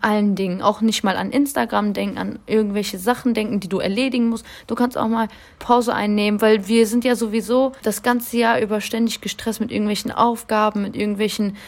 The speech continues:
Dingen, die wir sowieso tun müssen. Und das ist eigentlich eine ganz gute Zeit, wo du mal ein bisschen chillen kannst, so eine Pause einlegen kannst, wo du einfach befreit bist von irgendwelchen zwangsläufigen Aufgaben. Das müssen aber ein paar Influencer, finde ich, auch mal ein bisschen zur Geltung bringen, dass die auch mal den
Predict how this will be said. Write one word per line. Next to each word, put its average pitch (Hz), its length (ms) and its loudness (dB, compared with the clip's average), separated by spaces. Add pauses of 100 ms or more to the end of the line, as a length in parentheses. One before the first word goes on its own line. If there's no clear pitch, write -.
(140)
Dingen, 240 240 6
die 196 140 -2
wir 202 80 0
sowieso 208 480 0
tun 208 340 -4
müssen. 202 260 -4
Und 202 140 -4
das 208 160 -2
ist - 60 -8
eigentlich - 320 -6
eine 208 160 -2
ganz 226 260 -2
gute 220 240 -4
Zeit, 214 320 -6
wo 202 80 -2
du 202 80 -8
mal 208 120 -2
ein 185 80 -8
bisschen 190 260 -6
chillen 233 400 2
kannst, 208 500 -2
so - 140 -4
eine 202 120 4
Pause 226 360 2
einlegen 208 340 0
kannst, 202 300 -6
wo 202 80 -4
du 208 80 -4
einfach 214 360 -4
befreit - 500 -2
bist - 140 -4
von 202 140 -4
irgendwelchen 208 520 -2
zwangsläufigen 190 1080 -2
Aufgaben. 196 640 -2
Das 220 220 -2
müssen 233 320 4
aber 220 180 4
ein 220 160 2
paar 226 220 0
Influencer, 214 480 0
finde 208 260 -4
ich, 202 200 -8
auch 214 200 2
mal 202 120 0
ein 190 60 -4
bisschen 196 280 -4
zur 196 160 -4
Geltung 202 400 0
bringen, 185 260 -6
dass 190 220 -6
die - 100 -6
auch 190 160 -2
mal 190 180 0
den 190 280 -4